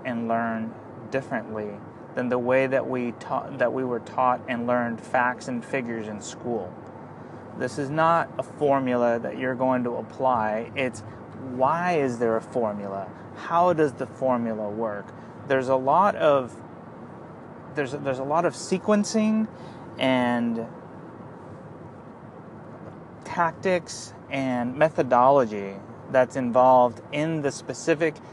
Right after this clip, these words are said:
persuasive communication that needs to be communicated. And there's also a different application based on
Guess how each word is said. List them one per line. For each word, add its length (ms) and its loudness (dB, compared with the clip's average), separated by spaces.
persuasive 760 4
communication 880 -2
that 200 6
needs 300 -2
to 80 -8
be 140 0
communicated. 720 -2
And 480 2
there's 260 4
also 880 4
a 460 2
different 480 4
application 920 2
based 400 10
on 560 4